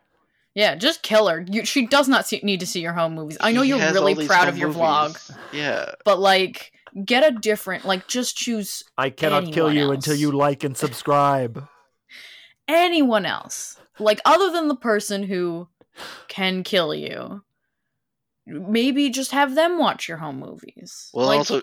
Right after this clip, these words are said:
Speaker 2: like, does she kill him? The, like, is she, she is now a, a Tarna, or a Tar-,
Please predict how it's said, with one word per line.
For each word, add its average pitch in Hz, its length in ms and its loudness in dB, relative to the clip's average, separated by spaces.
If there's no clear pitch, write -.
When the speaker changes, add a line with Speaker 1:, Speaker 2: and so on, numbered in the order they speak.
Speaker 2:
like, 117 280 -4
does 95 220 -6
she 143 200 -4
kill 151 280 -4
him? 170 480 -8
The, 107 260 -2
like, 104 300 -10
is - 160 -4
she, 147 600 0
she 147 300 0
is 127 180 2
now 117 580 2
a, 98 300 -6
a 107 120 -2
Tarna, 98 600 -10
or 101 180 -8
a 98 80 -14
Tar-, 95 320 -10